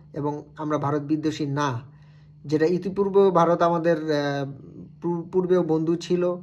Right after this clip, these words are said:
এখনও আছে এবং ভবিষ্যতেও থাকবে। আমরা কোনোভাবেই ভারতের, আহ, বিদ্বেষী না, কিন্তু ভারতের মোদি সরকার যেভাবে বাংলাদেশে আধিপত্য বিস্তার করতে চাইতেছে এটার আমরা পুরোপুরিভাবে মানে বিদ্বেষী, এটার আমরা একটা প্রতিকার চাই। সেই ক্ষেত্রে আমাদের এত,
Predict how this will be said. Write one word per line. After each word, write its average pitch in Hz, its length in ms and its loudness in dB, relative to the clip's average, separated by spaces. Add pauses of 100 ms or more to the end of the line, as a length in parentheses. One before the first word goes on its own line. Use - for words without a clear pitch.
(360)
এখনও 175 360 0
আছে 170 300 2
এবং 160 240 0
ভবিষ্যতেও 143 460 -2
থাকবে। 123 340 -8 (400)
আমরা 151 220 -2
কোনোভাবেই 170 480 2
ভারতের, 160 440 2
আহ, - 580 -10
বিদ্বেষী 143 460 -2
না, 120 140 -8 (400)
কিন্তু 165 280 -2
ভারতের 160 420 0
মোদি 165 300 0
সরকার 196 360 0
যেভাবে 175 320 2
বাংলাদেশে 165 420 -2
আধিপত্য 151 380 -4
বিস্তার 151 340 -4
করতে 165 240 -8
চাইতেছে 135 420 -6 (420)
এটার 202 240 6
আমরা 175 200 4
পুরোপুরিভাবে 139 840 -2
মানে 131 180 -8
বিদ্বেষী, 123 580 -6
এটার 170 280 -2
আমরা 165 260 0
একটা 151 200 -4
প্রতিকার 139 440 -8
চাই। - 200 -18 (340)
সেই 180 180 -2
ক্ষেত্রে 190 260 0
আমাদের 160 260 2
এত, 143 160 -2